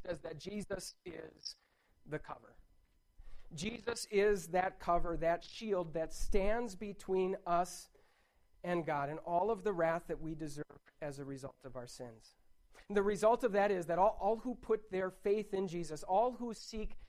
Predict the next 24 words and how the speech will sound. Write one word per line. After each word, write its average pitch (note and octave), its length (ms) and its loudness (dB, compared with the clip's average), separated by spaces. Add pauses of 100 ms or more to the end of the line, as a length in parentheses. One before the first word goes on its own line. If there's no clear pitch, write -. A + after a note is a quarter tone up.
(160)
shelter A3+ 680 2
underneath G#3+ 760 4
that F#3 320 4
cover, C#3 460 2 (1080)
never G#3+ 460 0
have F#3+ 240 -2
to F#3 100 -2
worry E3 340 -2
about D3 320 -4
experiencing C#3+ 800 -8
the C3+ 80 -10
wrath A#2+ 320 -8
of C3+ 120 -16
God. A2+ 100 -16 (1200)
None G3+ 480 4
of G#3 240 0
God's F#3 300 0 (160)
wrath E3+ 140 -2
actually E3+ 480 -4
gets D#3+ 340 -6
through E3 460 -4 (380)
to - 160 -8
everyone F#3+ 460 6
who's F3 200 -2